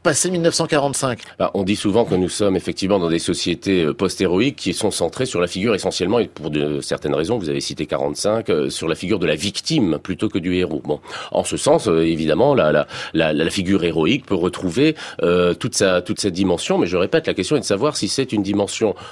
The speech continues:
Speaker 2: euh, morale ou politique. Je me souviens au moment des attentats, euh, de deux mille quinze que, alors de manière, euh, totalement, euh, je dirais trop, trop légère, on avait dit oui, euh, euh, finalement aller en terrasse c'est un acte aujourd'hui, ou se mettre sur un, euh,
Speaker 1: De bravoure
Speaker 2: sur,
Speaker 1: ou de
Speaker 2: sur
Speaker 1: courage.
Speaker 2: un acte de bravoure et de courage. Il est évident que l'acte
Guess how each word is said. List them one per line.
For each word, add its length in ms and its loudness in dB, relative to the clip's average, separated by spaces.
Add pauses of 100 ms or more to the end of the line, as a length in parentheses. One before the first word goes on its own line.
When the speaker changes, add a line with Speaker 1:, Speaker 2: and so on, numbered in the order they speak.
Speaker 2:
euh, 180 2
morale 500 4
ou 100 -2
politique. 420 0
Je 60 0
me 60 4
souviens 340 2
au 120 2
moment 240 2
des 160 0
attentats, 500 0 (360)
euh, 200 4
de 120 0
deux 120 0
mille 200 0
quinze 400 2 (260)
que, 320 6
alors 220 2
de 60 2
manière, 520 4
euh, 140 0
totalement, 640 2
euh, 100 0
je 100 -6
dirais 240 -2
trop, 220 0
trop 180 0
légère, 400 4
on 60 2
avait 180 0
dit 220 0
oui, 220 2
euh, 120 0 (300)
euh, 80 2
finalement 500 2
aller 200 6
en 100 4
terrasse 400 2
c'est 180 -2
un 140 2
acte 320 -2
aujourd'hui, 640 0
ou 20 -4
se 120 -6
mettre 260 -4
sur 180 -4
un, 260 2 (140)
euh, 120 -4
Speaker 1:
De 60 0
bravoure 320 4
Speaker 2:
sur, 100 8
Speaker 1:
ou 40 4
de 60 6
Speaker 2:
sur 100 4
Speaker 1:
courage. 280 6
Speaker 2:
un 40 4
acte 180 -2
de 120 0
bravoure 340 2
et 40 2
de 60 4
courage. 300 2
Il 80 2
est 100 -2
évident 300 2
que 100 0
l'acte 380 0